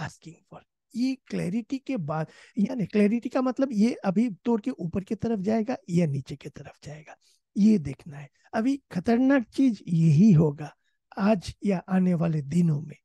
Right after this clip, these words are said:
मीन्स मंडे ऑनवर्ड्स। आज का फ्राइडे है, मंडे ऑनवर्ड्स अगर ये थर्टी फर्स्ट अक्टूबर का जो कैंडल है इसको अगर नीचे की तरफ स्ट्रॉन्ग, हम्म, नेगेटिव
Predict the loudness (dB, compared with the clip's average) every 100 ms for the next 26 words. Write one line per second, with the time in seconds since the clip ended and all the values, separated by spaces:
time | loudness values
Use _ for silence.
0 | -4 -4 -2 -2 0 -2 -4 -4 -8 -14
1 | _ _ _ _ 0 0 2 -2 0 0
2 | 2 4 4 4 2 2 0 -2 -2 -2
3 | -2 0 -2 -2 -2 -2 -2 -4 -4 -2
4 | -2 -4 -16 -20 _ _ _ _ -8 -8
5 | 0 2 2 2 -2 -2 -4 -8 -4 -4
6 | -4 -8 _ _ -14 -10 -8 -4 -2 0
7 | 2 0 0 -4 -4 -2 -2 -4 -6 _
8 | _ -18 -16 -6 -2 0 0 -6 -10 _
9 | _ _ _ _ _ _ _ _ _ _
10 | _ 0 2 2 -2 -2 2 2 2 0
11 | 0